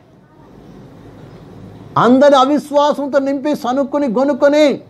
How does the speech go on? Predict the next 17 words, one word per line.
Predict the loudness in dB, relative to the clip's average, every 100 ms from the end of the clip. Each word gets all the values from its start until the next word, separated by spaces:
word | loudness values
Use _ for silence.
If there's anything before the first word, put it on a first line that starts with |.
| _ _ _ _ _ _ _ _ -20 -20 -20 -20 -20 -20 -20 -20 -20 -20 -20 -16 -4
దేవుని | 2 4 6 4
చేత | 2 -2
పంపైనటువంటి | -4 -8 -4 -4 -2 -6 -6
మోషే, | -4 -2 -2
అహరోనుకు | -2 0 0 0 -2 -4
వ్యతిరేకముగా | -2 0 2 0 0 -4 0 0 0 -6 _ _ _ _ _ _ _ _ _ _ -16 -4
వారు | -4
పోగైనప్పుడు, | -2 -2 0 0 -2 -4 -2 -2 -2 -8 -20 -20 -20 -20 -20 -20 -20 -20 -20 -20 -20 -20 -20 -20 -20 -20 -6
ఆ | -2
వేగుల | -2 2 4 4 4
వారి | 2 0
నుంచి | -2 -6
ఇద్దరు | -8 -4 -2 -2
మాత్రమే | -4 -8 -8 -10 -10 -12 -16 -20 -20 -20 -10
ఏం | -4
చేస్తున్నారు | -4 -4 -10
తెలుసా? | -10 -10 -10